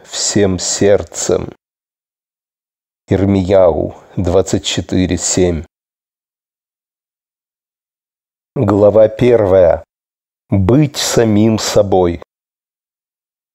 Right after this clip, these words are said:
Торой созданы мир и человек. А поскольку процесс творения продолжается вечно,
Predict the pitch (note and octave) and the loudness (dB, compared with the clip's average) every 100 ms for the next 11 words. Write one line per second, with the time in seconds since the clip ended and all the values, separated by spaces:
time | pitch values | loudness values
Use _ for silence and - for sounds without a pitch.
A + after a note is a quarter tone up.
0 | _ _ _ _ _ _ _ _ _ _ | _ _ _ _ _ _ _ _ _ _
1 | _ _ _ - B2 C#3+ D3+ C#3+ C3 - | _ _ _ -2 2 2 4 2 0 -4
2 | - B2+ A#2+ G2+ A2 A2+ A2 A2+ B2 - | -2 0 0 0 0 2 2 2 2 0
3 | - - - G#2 G#2 G2+ G2+ D#2 - - | -6 -4 -2 0 0 0 0 -2 -8 -18
4 | _ _ _ _ _ _ _ _ _ _ | _ _ _ _ _ _ _ _ _ _
5 | _ _ - - G2+ - A#2+ A2 - - | _ _ -4 -2 -2 -2 0 0 -2 -2
6 | A2 - A#2+ - - G#2+ G#2+ B2 A#2+ G#2 | -4 -2 -4 -4 -4 0 2 2 2 2
7 | F#2 G2 F2 G2+ F#2 A2 B2 G2+ - G#2+ | 0 -2 0 0 2 2 2 0 -4 -4
8 | F#2 C3+ C3+ - - F2+ - | 0 0 -2 -4 -4 -2 -2